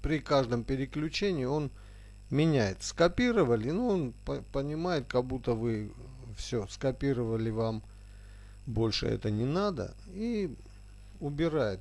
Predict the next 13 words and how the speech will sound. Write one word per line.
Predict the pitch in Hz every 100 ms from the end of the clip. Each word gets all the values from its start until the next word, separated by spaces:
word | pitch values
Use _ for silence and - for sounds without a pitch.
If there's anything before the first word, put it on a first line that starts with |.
| -
то, | 139 131
что | -
там | 107 127 123
заполнено. | 104 107 - 104 98 98 - - - - - - - -
Щас | - 165 151
мы | 135 127
сделаем | 123 135 131 123 120
обратный | 120 120 123 117 120
ход, | 117 - 196 202 - - - - - - - - - - - - - - - -
чтобы | - 120 120
я | 143
вам | 156 139
показал, | 120 123 - 127 113 104